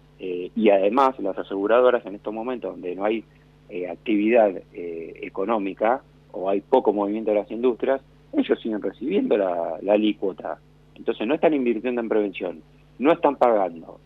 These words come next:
no están realizando verificaciones, no están realizando denuncias. Lo único que están haciendo es cobrando y solamente están respondiendo, bueno, por las actividades esenciales, pero la realidad es que, es que en este momento, eh, volviendo un poco a la pregunta inicial, son los ganadores.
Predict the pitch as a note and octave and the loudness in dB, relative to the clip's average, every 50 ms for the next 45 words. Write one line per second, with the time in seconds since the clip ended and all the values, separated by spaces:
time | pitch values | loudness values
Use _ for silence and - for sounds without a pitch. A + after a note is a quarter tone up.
0 | _ _ - - B2 D3+ D#3 - D3 C#3 C3 B2 A2+ - C3 B2+ B2 A2 A2 G#2+ | _ _ -8 -4 -2 -2 0 0 0 0 0 0 0 -2 0 0 2 2 2 2
1 | G#2+ - - G2+ - G#2 F#2+ - - G2 F2+ F2+ F2+ F2 E2+ G#2+ C3+ C#3+ D3 C#3 | 0 -2 -4 -2 -2 -2 -2 -2 -4 -4 -4 -6 -12 -12 -6 -4 -4 -2 -2 -4
2 | C3 A#2+ A2+ A2 - B2 A#2 A#2 A2+ A2 G2+ G2 F#2+ F2+ - G2 F#2 - - _ | -4 -4 -6 -4 -6 -4 0 0 2 2 0 -2 -6 -8 -8 -10 -10 -10 -12 _
3 | _ - _ _ _ _ - - D#3+ E3+ E3+ D#3+ C#3+ D#3 D3 C#3+ C#3 F3+ F3 E3 | _ -20 _ _ _ _ -2 -2 0 2 2 2 2 2 2 0 0 0 -2 -2
4 | D#3 - - C3 D#3 E3 D3 A#2+ G#2 F2+ F2+ E2 D2+ - - - - - _ _ | 0 4 6 6 8 8 6 4 2 -4 -8 -10 -10 -14 -20 -20 -20 -20 _ _
5 | _ - A2 G#2+ - - D3+ C#3+ C#3 C#3+ D#3+ D#3+ D3+ D3+ C#3+ - C#3+ C#3 C#3+ C#3+ | _ -14 -14 -8 0 4 6 6 6 6 4 0 -2 -4 -2 -2 -2 0 0 0
6 | C#3+ D3+ D3+ D3+ D3 D3+ E3 E3+ F#3+ F3 - A#2 B2 C#3 C3+ B2 - A2+ G#2+ G2 | 2 2 0 2 0 -2 0 0 -2 -2 0 -2 -2 -2 -2 -2 -2 -4 -4 -4
7 | - F#2 - A2+ A2 A2+ A2 G#2 A2 G#2 - A2 A#2+ C3 G#3 F#3 D3 A2+ - - | -6 -10 -6 -4 -4 -2 -2 -4 -8 -10 -10 -12 -10 -4 -2 -2 -2 -2 -6 -8
8 | F#2+ F#2 F#2+ F#2+ F#2+ - _ _ - - - _ - G2 F#2+ F#2+ F#2+ F#2+ F#2+ F#2+ | -8 -6 -6 -8 -8 -12 _ _ -20 -20 -20 _ -14 -8 -6 -4 -2 -2 -4 -2
9 | G#2 A#2+ D3 F3 F3+ D#3 - - - - - - - G2+ G2+ A2+ A2 A2 G#2+ G#2+ | 0 2 4 4 4 2 -2 -8 -10 -10 -12 -10 -10 -8 -8 -8 -6 -6 -6 -4
10 | A2 C3+ D3 D#3 - F3+ E3+ D3 - _ _ _ - - - _ _ - - - | -4 -6 -6 -2 -2 -2 -2 -2 -6 _ _ _ -20 -20 -20 _ _ -20 -20 -20
11 | - - F#2+ E2 D#2+ D#2 E2+ F#2 F#2+ A2 A#2+ A2+ A2 G2+ - A2+ G#2+ A2 G2+ G2 | -18 -14 -12 -10 -10 -8 -6 -2 2 2 2 2 0 -2 0 0 0 2 0 0
12 | F2 G#2 G#2 A2 G#2 G#2 G2+ G2+ G2 - D#3 E3+ F3+ D3+ - - _ - - - | 0 0 -2 -2 -2 -4 -6 -6 -4 0 2 2 2 2 -2 -8 _ -20 -14 -4
13 | - D3+ E3+ C#3 G#2+ G2 F#2+ F#2+ F#2+ G#2 D3 F3 D3 G#2+ F#2 E2+ | -4 -2 0 0 -2 -2 -2 -2 0 4 4 4 4 4 0 -2